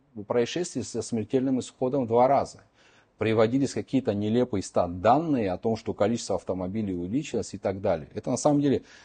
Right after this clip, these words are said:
высшей категории цинизм. Если бы он вышел бы, сказал бы: "Да, мы пытались, пытаемся и будем бороться, но у нас пока это не получается", это имело бы совершенно другой окрас. Но ведь это наглая ложь.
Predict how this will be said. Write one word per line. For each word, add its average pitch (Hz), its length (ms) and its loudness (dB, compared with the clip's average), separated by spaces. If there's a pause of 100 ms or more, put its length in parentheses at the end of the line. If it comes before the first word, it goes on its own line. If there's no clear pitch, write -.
(140)
высшей 110 440 0
категории 117 500 0
цинизм. 92 720 -4
Если 143 220 0
бы 180 140 4
он 185 200 2 (560)
вышел 143 420 4
бы, 120 100 0
сказал 127 380 4
бы: 120 120 4
"Да, 123 300 8
мы 143 580 6
пытались, 147 600 4
пытаемся 135 640 4
и 117 80 2
будем 135 380 2
бороться, 127 420 6
но 127 80 2
у 131 80 4
нас 143 140 2
пока 139 260 2
это 147 160 0
не 120 160 0
получается", 127 800 -2
это 110 340 0 (220)
имело 123 260 0
бы 135 60 -4
совершенно 117 420 -2
другой 98 320 2
окрас. 92 480 -6 (100)
Но 95 100 -8
ведь 113 120 -4
это 135 140 2
наглая 123 500 4
ложь. 113 420 -2